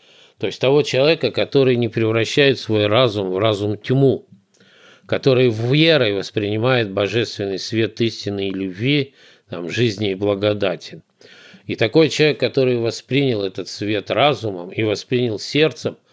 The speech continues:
и он испытывает любовь, благодать производит божественная в его сердце любовь, и он ощущает любовь Бога к себе, он уже не будет направлять вот это знание против воли Бога в ущерб там ближнему своему, допустим, или в ущерб слабому.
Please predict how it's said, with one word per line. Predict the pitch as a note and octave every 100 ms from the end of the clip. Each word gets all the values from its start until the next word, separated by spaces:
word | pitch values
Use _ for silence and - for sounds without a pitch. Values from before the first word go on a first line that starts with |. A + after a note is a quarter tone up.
| _ _ _
и | A#2
он | A#2+ A#2
испытывает | - C#3+ - A#2+ A2 A2
любовь, | G#2+ G#2+ C#3+ D3
благодать | G#2+ G2+ G#2 G#2+ A#2+ G#2+
производит | G#2+ G2+ F#2+ G2+ A2 F#2+
божественная | F#2+ F#2+ G#2 - F#2+ F#2 E2+
в |
его | G2 G2
сердце | F2+ - G2 - G2
любовь, | F#2 F#2+ D3 -
и | G#2+
он |
ощущает | G#2+ - A#2+ - D3 B2+ G#2
любовь | G#2 G#2 F#2+
Бога | F#2 A#2 D3+ C#3
к |
себе, | - A2+ G2 F#2
он | F#2+ A#2+ B2+
уже | C3 A2 D3
не | C#3+ C3 B2
будет | A2+ C3+ D3 A#2 -
направлять | F#2+ - G#2 G#2 A2 F#2+ -
вот | G#2 G2
это | A2 G#2
знание | F#2 G#2 C3+ C3+ A2+
против | F#2 G#2+ G2 G#2+ -
воли | G#2+ G#2
Бога | G2 G#2+ C#3 A2+ E2+
в | E2+
ущерб | G2 - A2+ F#2+
там | - F2
ближнему | E2+ A#2 B2+ F#2 E2 D#2
своему, | - F2+ E2+ E2+ E2
допустим, | D#2+ - - - - D#2 - - - -
или | F#2+ F#2
в | F#2+
ущерб | F#2+ - G#2+ -
слабому. | - A#2+ A2+ E2 D2 -